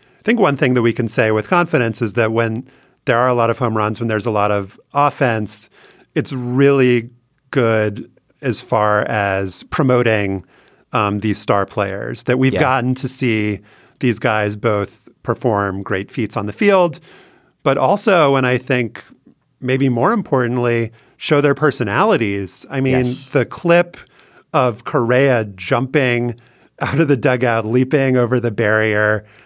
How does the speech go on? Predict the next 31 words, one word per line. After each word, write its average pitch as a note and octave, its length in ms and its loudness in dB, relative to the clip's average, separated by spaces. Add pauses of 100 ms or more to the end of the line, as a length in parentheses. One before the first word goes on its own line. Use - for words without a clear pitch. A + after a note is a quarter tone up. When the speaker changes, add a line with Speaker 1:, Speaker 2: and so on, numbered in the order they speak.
(240)
Speaker 1:
um, A2 320 0
kind A#2+ 180 -2
of A2+ 160 -8
coaching B2+ 480 0
his A2+ 180 -2
teammate A#2 360 2
in A2 140 0
to A2+ 60 -2
score A#2 300 0
the A#2 100 2
winning A2+ 240 0
run G#2 420 0 (460)
in C#3 120 4
the A#2+ 100 4
tenth A2+ 360 -2
last G#2+ 300 0
night. G#2 380 -2
Like, C#3 340 -4 (640)
if - 140 -2
you E3 120 4
didn't F3 260 2
know B2+ 200 4
Carlos A#2+ 440 0
Correa A2 680 0 (420)
before A2+ 560 2
this G#2 220 -4
series, G#2 600 -2
you C3 100 2
know D3 240 2
him A#2 200 -2
now, G2+ 520 -2